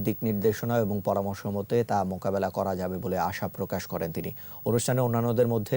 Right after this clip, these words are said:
বিভাগীয় কমিশনার এ বি এম আজাদ, স্বাস্থ্য, শিক্ষা ও পরিবার কল্যাণের, কল্যাণ বিভাগের যুগ্ম সচিব আলী আজম খান, চট্টগ্রাম বিভাগীয় স্বাস্থ্য পরিচালক হাসান শাহরিয়ার কবির বক্তব্য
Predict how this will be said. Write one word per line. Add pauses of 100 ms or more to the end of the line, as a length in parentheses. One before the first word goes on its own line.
(100)
বিভাগীয়
কমিশনার (460)
এ
বি (100)
এম (100)
আজাদ, (360)
স্বাস্থ্য,
শিক্ষা
ও
পরিবার
কল্যাণের, (720)
কল্যাণ (100)
বিভাগের
যুগ্ম (120)
সচিব (440)
আলী (100)
আজম
খান, (260)
চট্টগ্রাম (100)
বিভাগীয় (100)
স্বাস্থ্য
পরিচালক (120)
হাসান
শাহরিয়ার (120)
কবির (260)
বক্তব্য